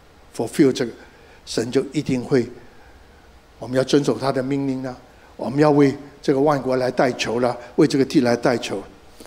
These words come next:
请大家一-，留意的是第十八节，“我就必坚固你的国位。”这是所罗门王说的，“正如我与你父大卫所立的约，你的子孙必不断人做的列-，以色列的王。”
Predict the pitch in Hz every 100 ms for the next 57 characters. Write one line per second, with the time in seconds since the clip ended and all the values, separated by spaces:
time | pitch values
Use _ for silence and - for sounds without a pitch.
0 | - - - - 151 139 143 151 143 151
1 | 98 98 120 123 131 123 - 131 156 120
2 | - 123 117 - 120 120 - - - -
3 | - 110 120 160 - 160 - 185 151 147
4 | - 120 110 113 117 120 123 135 131 151
5 | 123 131 104 120 117 110 117 120 - -
6 | - - - 185 131 143 - 127 131 127
7 | 139 - - _ - - 120 123 - 185
8 | 139 - 147 135 131 110 110 139 120 113
9 | 120 120 - - 127 107 123 - 110 95
10 | - 131 135 - - 151 - 143 151 113
11 | 110 - 123 107 110 - - - - -
12 | 147 120 - - - - 127 113 143 127
13 | 120 113 104